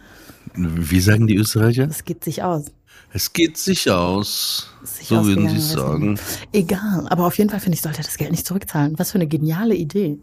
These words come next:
Speaker 1: Echt? Take the money and
Speaker 2: Ja,
Speaker 1: run.
Speaker 2: und das auch noch so zu
Speaker 1: Zwei
Speaker 2: nennen.
Speaker 1: leere Bilderrahmen. Das erinnert mich ein bisschen an Otto. Damals, äh, kennst du das?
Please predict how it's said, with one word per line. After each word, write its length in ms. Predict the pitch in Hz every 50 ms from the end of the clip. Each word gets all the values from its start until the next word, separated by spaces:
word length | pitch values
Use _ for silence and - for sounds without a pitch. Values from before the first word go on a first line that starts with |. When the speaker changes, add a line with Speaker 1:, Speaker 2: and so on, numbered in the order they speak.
| - - -
Speaker 1:
Echt? 300 | 92 98 110 - - -
Take 240 | - - 98 110 131 127 -
the 80 | 107
money 480 | 101 98 101 101 104 107 104 101 98 98
and 180 | 101 101 98
Speaker 2:
Ja, 140 | 92 92 90 98
Speaker 1:
run. 100 | 104 104
Speaker 2:
und 60 | -
das 140 | 175 165 -
auch 120 | 175 170
noch 100 | 165 170
so 140 | 156 - 175
zu 100 | 156 - -
Speaker 1:
Zwei 100 | 107 104 101
Speaker 2:
nennen. 100 | 95 101
Speaker 1:
leere 280 | 110 117 123 117 113
Bilderrahmen. 720 | 104 95 110 117 120 113 101 92 78 87 87 87 85 85 85 - - - - - -
Das 100 | - -
erinnert 400 | 98 90 98 110 113 127 127 123
mich 180 | 117 113 110
ein 120 | 117 110 104
bisschen 260 | 117 120 - 117 110
an 160 | 98 104 98
Otto. 400 | 87 120 131 - - 95 113 147 - - - - - - -
Damals, 460 | 95 95 95 101 101 104 104 - -
äh, 260 | - 95 92 95 80 - 85 90 90 95
kennst 240 | - 110 120 131 143
du 40 | 135
das? 220 | 143 147 143 -